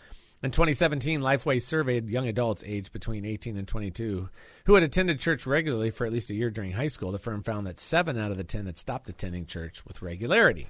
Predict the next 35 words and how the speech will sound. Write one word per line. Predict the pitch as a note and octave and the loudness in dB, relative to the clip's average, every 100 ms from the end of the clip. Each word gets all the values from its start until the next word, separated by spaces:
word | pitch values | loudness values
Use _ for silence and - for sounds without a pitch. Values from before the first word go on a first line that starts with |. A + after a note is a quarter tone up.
| - | -10
Okay? | F#2 A2+ D#3 - - - - | -8 -6 -6 -10 -20 -20 -10
They're, | G#2 G#2 | -8 -6
they're | G#2+ G2+ G2+ - - - | -6 -6 -6 -10 -14 -8
walking | G2 B2+ G#3 | 0 0 2
away | G3+ C#3 | 2 2
from | C#3+ G#3 | 0 -6
the | |
church. | - A3+ C#3 - - | -6 -4 -4 -6 -8
That's | B2 C3 | -4 -2
out | F#2 E2 | -2 -4
there. | E2+ C3 _ _ _ _ _ _ _ - _ _ _ _ - | -10 -12 _ _ _ _ _ _ _ -20 _ _ _ _ -6
And | C#3+ | 2
so | F#3+ | 4
the | D#3+ | 6
younger | F3 F#3 D#3+ | 6 6 4
generation | D#3+ D3+ D3 C#3+ D#3 | 4 2 2 0 -4
just | B2+ B2 | -4 -6
doesn't | C#3 A#2+ | -6 -4
feel | E3 E3+ | 2 2
like | B2+ | 2
they're | B2 A#2 | 0 -2
being | C3 B2 | -2 -4
accepted | A2 - A3+ B3 D3 A2 | -4 0 0 2 0 0
in | G#2+ | -2
a | G2 | -2
church | B2+ G#2 A#2 | -2 -2 -2
environment, | F#2+ F#2 F#2 B2+ C3+ | -4 -4 -4 -6 -6
or | A2 | -4
some | - D#3 | -2 0
of | |
their | B2+ | -2
choices | G#2 C3 B2+ A#2+ G2+ | -2 -2 -2 -4 -6
aren't | G2+ | -6
being | G#2+ G2 | -6 -8
accepted | E2+ - F#2+ G#2 F#2 - | -8 -8 -8 -8 -10 -14